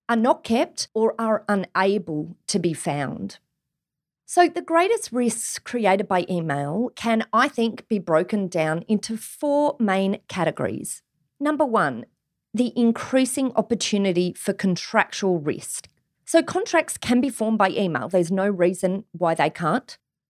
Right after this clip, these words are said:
Standards can be defined in email.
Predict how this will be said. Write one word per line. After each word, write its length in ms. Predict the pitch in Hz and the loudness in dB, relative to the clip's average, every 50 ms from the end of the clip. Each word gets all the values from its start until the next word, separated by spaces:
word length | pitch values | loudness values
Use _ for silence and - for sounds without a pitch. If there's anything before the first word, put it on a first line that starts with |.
| _ _ | _ _
Standards 640 | - - - - 262 247 254 285 277 302 277 240 226 | -16 -8 0 2 2 2 2 0 0 -2 -2 -4 -6
can 200 | - - 254 240 | -4 0 2 2
be 120 | 220 226 214 | 4 2 2
defined 960 | 175 214 180 - - - - - 196 202 202 208 220 247 277 277 285 269 - - | 0 0 -4 -4 -6 -6 0 2 2 2 4 2 2 2 0 0 -2 -4 -4 0
in 240 | - 233 226 - - | 2 2 2 2 0
email. 600 | 214 208 214 202 190 202 226 262 330 427 480 | 0 0 2 0 2 2 0 0 -2 -4 -6